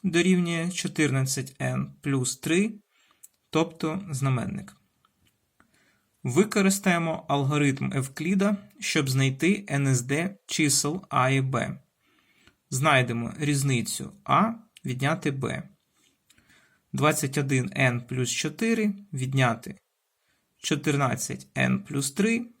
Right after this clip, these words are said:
дорівнює. Двадцять один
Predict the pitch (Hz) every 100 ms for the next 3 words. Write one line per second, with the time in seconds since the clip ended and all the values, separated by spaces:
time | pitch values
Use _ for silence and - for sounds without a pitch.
0 | _ _ - 135 156 113 113 - - -
1 | - _ _ _ _ _ _ _ _ _
2 | _ _ _ _ _ _ _ _ _ _
3 | _ - 131 143 139 131 135 135 127